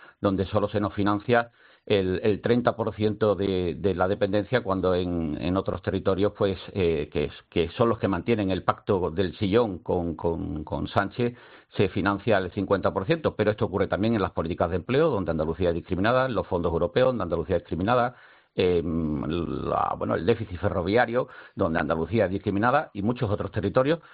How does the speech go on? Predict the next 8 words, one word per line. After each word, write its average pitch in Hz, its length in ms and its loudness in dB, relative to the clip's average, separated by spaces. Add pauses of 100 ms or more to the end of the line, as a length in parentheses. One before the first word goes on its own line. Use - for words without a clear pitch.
(160)
donde 110 220 2
lamentablemente 117 520 2
lo 127 120 4
que 117 80 -2
se 120 140 2
ve 131 220 2 (300)
es - 180 0
que, 117 380 2